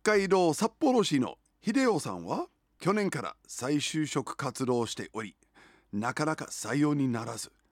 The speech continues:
焦っております。春までに仕事を決めて、プレゼントの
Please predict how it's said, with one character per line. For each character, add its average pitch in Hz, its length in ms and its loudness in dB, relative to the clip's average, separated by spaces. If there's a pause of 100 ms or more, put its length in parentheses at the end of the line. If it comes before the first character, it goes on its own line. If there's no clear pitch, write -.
(140)
焦 120 240 -4
っ - 20 -2
て - 240 -12
お 90 100 -8
り - 80 -12
ま - 140 -16
す。 - 260 -16 (460)
春 143 280 0
ま 143 120 4
で 123 100 -4
に 104 140 -6
仕 - 180 -6
事 131 220 2
を 127 80 0
決 120 120 -12
め 107 120 -6
て、 - 180 -16 (300)
プ 139 80 -4
レ 185 80 4
ゼ 247 120 4
ン 247 80 4
ト 156 120 2
の 120 160 -2